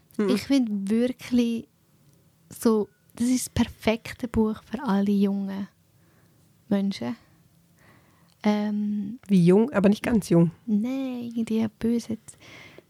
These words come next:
Speaker 2: Sexszene drin.
Speaker 1: Mhm.
Speaker 2: Und ich finde, wie ich
Speaker 1: Aber
Speaker 2: weiss
Speaker 1: nicht nur
Speaker 2: wie
Speaker 1: deswegen,
Speaker 2: cool, dass
Speaker 1: sondern
Speaker 2: das,
Speaker 1: ich, ja,
Speaker 2: ja,
Speaker 1: eben,
Speaker 2: aber
Speaker 1: ich
Speaker 2: ich weiss
Speaker 1: glaub
Speaker 2: nicht,
Speaker 1: einfach
Speaker 2: ob du mit dreizehn das cool findest. Keine Ahnung, kommt, ist mega, kommt mega drauf an.
Speaker 1: Es kommt auf den, den oder die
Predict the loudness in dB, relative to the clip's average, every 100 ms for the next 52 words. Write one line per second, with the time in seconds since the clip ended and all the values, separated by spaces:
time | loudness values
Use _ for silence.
0 | -12 -4 -4 -4 -6 -2 0 -2 -4 -2
1 | -2 -4 _ _ _ _ _ 4 6 6
2 | 2 -2 -2 -2 -2 -2 0 0 0 -4
3 | _ _ _ _ -20 -20 -20 _ _ _
4 | _ _ -20 -4 8 12 12 12 12 12
5 | 12 10 12 12 12 10 10 10 8 4
6 | 0 6 8 10 10 10 10 10 8 10
7 | 8 8 4 4 2 2 0 -4 -2 -2
8 | -2 -6 -8 -6 -4 -4 -4 -2 -2 -2
9 | -6 -6 -6 -2 0 0 -4 -6 -4 -2
10 | -4 -6 -8 -6 -6 0 4 8 8 8
11 | 4 4 8 10 8 4 4 6 8 8
12 | 6 6 4